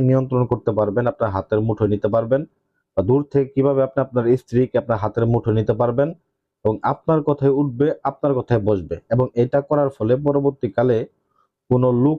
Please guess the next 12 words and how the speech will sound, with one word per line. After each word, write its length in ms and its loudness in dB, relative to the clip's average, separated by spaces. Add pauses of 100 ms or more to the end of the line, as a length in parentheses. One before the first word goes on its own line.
(100)
তাক-, 260 -2
তার 180 0
উপরে 300 -2
কোনো 200 -2
কুফরি 400 0
করে 200 0
আপনার 200 -4
সংসার 340 0
নষ্ট 340 0
করতে 300 -2
পারবে 280 0
না, 120 -6